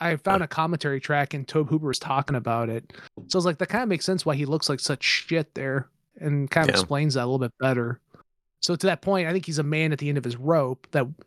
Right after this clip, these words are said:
Speaker 1: gets cut out of the film. But
Speaker 2: Yeah.
Speaker 1: like, there's some scenes there, at least, that are out there that, you know, explain his, his choice making more.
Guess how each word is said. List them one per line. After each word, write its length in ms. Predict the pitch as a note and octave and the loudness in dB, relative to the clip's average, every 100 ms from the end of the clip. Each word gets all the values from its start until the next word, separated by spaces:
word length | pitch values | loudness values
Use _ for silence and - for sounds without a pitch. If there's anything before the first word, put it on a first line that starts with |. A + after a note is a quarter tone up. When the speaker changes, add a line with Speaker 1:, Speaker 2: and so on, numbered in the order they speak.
| - | -2
Speaker 1:
gets 260 | - D#3 - | 2 2 0
cut 220 | - E3 | 0 0
out 100 | C#3 | 0
of 60 | C3 | -4
the 80 | C3+ | -4
film. 540 | - F3+ C3 A#2+ B2 | 4 4 4 -4 -4
But 120 | G2+ G#2+ | 4 6
Speaker 2:
Yeah. 100 | F#2+ | 4
Speaker 1:
like, 140 | C3 | 2
there's 180 | D3+ - | 0 0
some 120 | D3+ | 0
scenes 380 | - F3+ E3+ C3 | 0 0 0 0
there, 180 | C#3 C#3 | -2 0
at 60 | |
least, 240 | C#3 C3 - | 0 0 -2
that 100 | B2+ | 2
are 60 | |
out 180 | C3+ C3+ | 2 2
there 140 | C#3 | 0
that, 260 | C3 C3+ G3+ | 0 -2 2
you 80 | E3 | 2
know, 140 | C3 | 2
explain 480 | C#3 - - F3 D#3+ | -2 -2 2 2 2
his, 380 | C#3 C#3 C3 - - - - _ _ _ _ _ | 0 -2 -2 -4 -8 -20 -20 _ _ _ _ _
his 220 | - F3 | 0 2
choice 400 | - - F3 D3 | 2 0 2 0
making 380 | D3 C3+ - C3 | -4 -4 -2 -2
more. 400 | C3 B2+ B2 B2+ | 0 2 2 -2